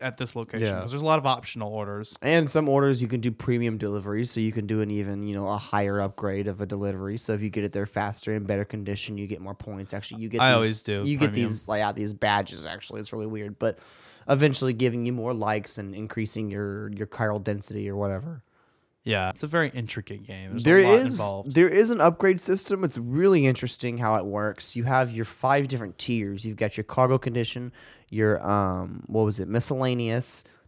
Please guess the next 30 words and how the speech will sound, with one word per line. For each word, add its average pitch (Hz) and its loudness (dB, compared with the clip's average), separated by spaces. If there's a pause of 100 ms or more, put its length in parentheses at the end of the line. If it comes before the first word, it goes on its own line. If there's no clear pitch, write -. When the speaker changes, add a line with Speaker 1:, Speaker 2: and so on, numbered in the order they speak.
Speaker 2:
delivery 131 6
time, 101 -2 (140)
delivery 117 2
volume, 131 4
and 101 -6
bridge 120 2
link. - -16 (400)
So - 0
as 120 6
you 120 6
upgrade 110 2
those, 117 0
as 120 0
you 135 -6
go 147 4
through 131 -2
the 120 -4
game 120 -4
and 110 -6
you 107 -8
do 104 -6 (240)
orders, 107 -2
you 107 -8
take 113 -2
on 113 -4
orders 110 -4
for 104 -14
people 107 -10
and 101 -10
you, 98 -12